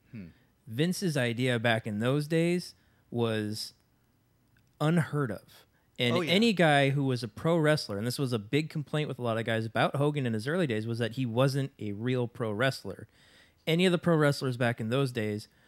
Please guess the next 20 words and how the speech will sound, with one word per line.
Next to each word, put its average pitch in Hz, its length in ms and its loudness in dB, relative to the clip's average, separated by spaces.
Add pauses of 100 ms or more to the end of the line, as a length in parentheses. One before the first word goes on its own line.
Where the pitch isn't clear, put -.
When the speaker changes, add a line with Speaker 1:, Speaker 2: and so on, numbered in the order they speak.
(160)
Speaker 2:
would - 100 -2
have 117 100 -4
told 135 280 -4
Vince 127 200 -2
to 131 60 -10
go 110 120 -10
screw - 280 -4
himself. 101 420 -6
And 151 220 2
a - 20 2
lot 151 220 6
of 175 80 2
them 127 160 0
did, 185 400 0
because 127 360 0
they 143 120 4
didn't 156 300 0
want 127 300 0
to 123 200 -4
betray 117 680 -2